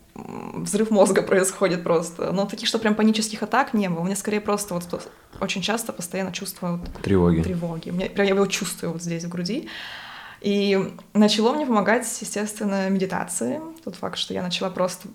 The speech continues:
Speaker 1: р-, раскручивать, а, откуда вообще всё это приходит. Почему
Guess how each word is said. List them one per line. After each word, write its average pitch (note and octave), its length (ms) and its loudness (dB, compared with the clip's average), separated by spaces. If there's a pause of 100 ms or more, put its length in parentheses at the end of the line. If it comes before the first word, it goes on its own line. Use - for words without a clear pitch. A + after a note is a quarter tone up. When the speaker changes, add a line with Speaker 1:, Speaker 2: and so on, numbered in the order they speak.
(140)
Speaker 1:
р-, - 280 -4
раскручивать, G3+ 1000 2 (1080)
а, F3+ 500 0
откуда F#3+ 400 2
вообще E3+ 220 -2
всё - 140 -6
это - 80 -14
приходит. - 460 -10 (560)
Почему G3 640 -2